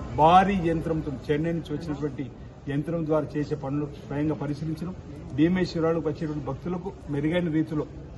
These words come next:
క్యూ లైన్లను, వచ్చే భక్తులు త్వరితగతిన శీఘ్రతరంగా స్వామివారి భీమేశ్వర స్వామి ఆలయం, అదే రావి చెట్టు దగ్గర కూడా వచ్చేటువంటి భక్తులకు స్వామివారిని దర్శించుకు-, తెరపై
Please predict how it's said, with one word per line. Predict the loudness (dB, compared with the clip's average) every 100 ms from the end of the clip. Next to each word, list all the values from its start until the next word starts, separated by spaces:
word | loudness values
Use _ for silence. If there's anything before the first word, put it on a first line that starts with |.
| -2
క్యూ | 2 6
లైన్లను, | 6 6 2 -2 -8
వచ్చే | -6 -2 0
భక్తులు | -2 -6 -6
త్వరితగతిన | -2 0 0 -2 -2 -4
శీఘ్రతరంగా | -2 -2 -2 -2 0 0
స్వామివారి | 0 -4 -2 -2 -2
భీమేశ్వర | -2 -2 -2 -4
స్వామి | -4 -4 -4
ఆలయం, | -4 -6 -8 -14 -14 -4
అదే | 0 2
రావి | 4 2 2
చెట్టు | -2 0
దగ్గర | 0 0
కూడా | 0 0 -2
వచ్చేటువంటి | -2 -6 -4 -4
భక్తులకు | -6 -6 -6
స్వామివారిని | -6 -4 -4 -4 -6 -8 -12 -10 -8
దర్శించుకు-, | -6 -6 -8 -6 -2
తెరపై | 0 0